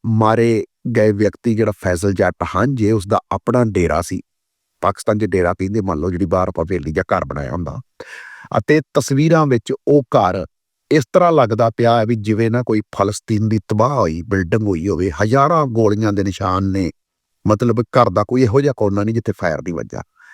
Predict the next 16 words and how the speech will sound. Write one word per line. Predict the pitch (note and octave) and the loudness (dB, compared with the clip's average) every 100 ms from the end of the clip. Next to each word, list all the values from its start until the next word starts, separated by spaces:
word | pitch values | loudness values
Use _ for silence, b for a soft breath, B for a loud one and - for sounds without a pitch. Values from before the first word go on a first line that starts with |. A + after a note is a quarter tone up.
| B B - | B B 0
ਪੁਲਿਸ | D3+ D3 | 2 2
ਨੇ | E3+ | 2
ਹਰ | B2+ - D3 F3 | 2 2 2 4
ਹਥਿਆਰ | D3 E3 C3 G2+ | 2 2 2 0
ਦੀ | G#2 | -2
ਵਰਤੋਂ | G#2 F#2+ - F#2+ | -4 -4 -4 -4
ਕੀਤੀ | D#2+ - F2 F2 | -6 -6 -4 -2
ਹੈ। | C#2+ B B B B | -4 B B B B
ਹਜ਼ਾਰਾਂ | A#2 A#2+ A#2 B2+ A#2+ G#2+ | 2 4 4 4 2 0
ਗੱਡੀਆਂ | G#2+ B2+ | 0 0
ਉੱਥੇ | C3+ B2 A#2+ | 0 0 -4
ਪਹੁੰਚੀਆਂ | E2 G2 A2 G#2+ D#2 | -4 -4 -2 -2 -2
ਨੇ | D#2+ D#2 - | -4 -6 -8
ਤੇ | G2+ | -4
ਲਗਾਤਾਰ | F#2+ G#2+ F#2+ - E2+ D#2+ | -2 0 -2 -2 -4 -4
ਇਹ | D2+ | -8